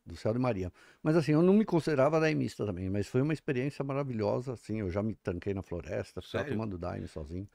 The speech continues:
Speaker 2: Cara, eu... eu... o que eu chamo de mirações, né? Que, que que você viu, Ju? Que, porque o pessoal fala que abre tua cabeça e você entende muita coisa. É, o pensamento fica muito rápido, né? Eu, eu tava conversando com mais
Speaker 1: Que que
Speaker 2: três
Speaker 1: você viu?
Speaker 2: de-,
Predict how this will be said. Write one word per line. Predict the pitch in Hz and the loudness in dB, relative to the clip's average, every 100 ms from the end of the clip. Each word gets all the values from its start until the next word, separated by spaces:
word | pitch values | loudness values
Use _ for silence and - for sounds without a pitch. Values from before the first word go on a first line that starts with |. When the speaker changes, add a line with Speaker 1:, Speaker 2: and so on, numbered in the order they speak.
| _ | _
Speaker 2:
Cara, | - 139 110 | -8 -4 -2
eu... | 110 156 - - | 0 0 -4 0
eu... | 147 165 151 117 - - _ _ _ _ _ _ - | 2 4 2 -2 -6 -16 _ _ _ _ _ _ -18
o | 110 | -6
que | 117 | -6
eu | |
chamo | 113 113 117 | -4 -4 -4
de | 113 | 0
mirações, | 127 131 - 117 110 | 2 4 2 0 0
né? | 98 113 110 - | 0 -2 -4 -12
Que, | - - | -20 -14
que | 156 | -12
que | - | 0
você | 147 | 2
viu, | 127 113 117 101 | 2 2 0 0
Ju? | 92 - | -8 -14
Que, | - _ _ _ _ _ _ _ | -20 _ _ _ _ _ _ _
porque | - 143 | -6 -2
o | |
pessoal | 165 165 | 0 0
fala | 147 160 - | 2 2 4
que | 156 | 2
abre | 170 - | 2 -2
tua | 165 | -2
cabeça | 156 131 139 - | 0 0 -2 -4
e | 170 | 0
você | 170 | 0
entende | 160 160 156 | 0 -2 0
muita | 160 - | -2 -4
coisa. | - 139 120 98 - _ _ - _ _ _ | -2 4 4 2 -10 _ _ -20 _ _ _
É, | 104 | -8
o | 110 | 0
pensamento | 135 131 127 147 | 2 2 0 0
fica | - | 0
muito | 135 - 143 | 0 0 2
rápido, | 135 120 110 107 | 2 2 -2 0
né? | 117 | 0
Eu, | 117 | 4
eu | 127 - - | 2 2 0
tava | 139 | 0
conversando | - 135 151 135 - | 0 0 0 -2 -6
com | 135 | -2
mais | 131 143 - | 0 0 -4
Speaker 1:
Que | |
que | - 139 | 0 2
Speaker 2:
três | 156 117 | 4 2
Speaker 1:
você | |
viu? | 135 | 2
Speaker 2:
de-, | 120 | 0